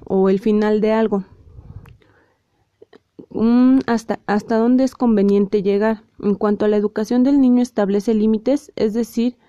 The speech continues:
hasta dónde puede llegar,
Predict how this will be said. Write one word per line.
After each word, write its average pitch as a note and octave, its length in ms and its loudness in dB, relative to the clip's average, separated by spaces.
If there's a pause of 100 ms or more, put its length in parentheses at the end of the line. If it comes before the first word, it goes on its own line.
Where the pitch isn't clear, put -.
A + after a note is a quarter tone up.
(520)
hasta G#3 300 -4
dónde B3 440 0 (540)
puede A3+ 300 0
llegar, A3+ 420 0